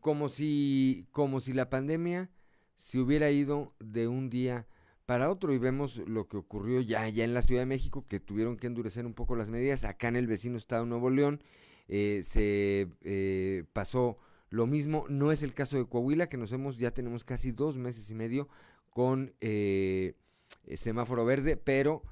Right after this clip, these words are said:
pero con un trabajo constante de parte de las autoridades y de parte también de la sociedad, que luego no somos tan cumplidos como bien apuntas, pero pues haciendo el esfuerzo por no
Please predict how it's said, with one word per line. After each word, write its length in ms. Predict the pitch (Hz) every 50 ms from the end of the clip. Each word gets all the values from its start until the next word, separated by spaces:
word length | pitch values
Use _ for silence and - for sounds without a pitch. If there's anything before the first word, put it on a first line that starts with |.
| - - - - - - -
pero 300 | 120 117 117 123 139 131
con 260 | - - 113 110 110
un 100 | 120 123
trabajo 360 | 123 127 113 117 120 120 127 -
constante 600 | 127 110 - - 120 120 123 123 - 143 - -
de 140 | 165 95 -
parte 320 | - 107 101 98 - 120
de 40 | 113
las 140 | 110 104 120
autoridades 680 | 117 - - 131 113 117 117 113 117 127 127 - - - -
y 240 | 95 92 98 101
de 120 | 87 95 -
parte 360 | - - 101 98 - - -
también 380 | - 110 98 98 104 110 110 - - - - - - - _ -
de 140 | 87 104 101
la 120 | 98 98
sociedad, 460 | - - 98 - 110 113 117 131 131
que 140 | 127 - 135
luego 200 | 120 123 123 123
no 100 | 123 123
somos 240 | 110 131 127 117 -
tan 140 | - 110 98
cumplidos 480 | - 113 107 - 117 127 131 135 131
como 220 | - - 117 110 107
bien 200 | 110 120 123 127
apuntas, 560 | 123 123 - 139 139 135 - 160 165 - - - - - - - _
pero 320 | - 143 147 151 160 -
pues 180 | - 127 120 104
haciendo 320 | 117 110 127 147 147 156
el 60 | 143 127
esfuerzo 420 | - - 143 143 131 143 147 -
por 220 | - - 131 107
no 280 | 117 123 131 135 135 131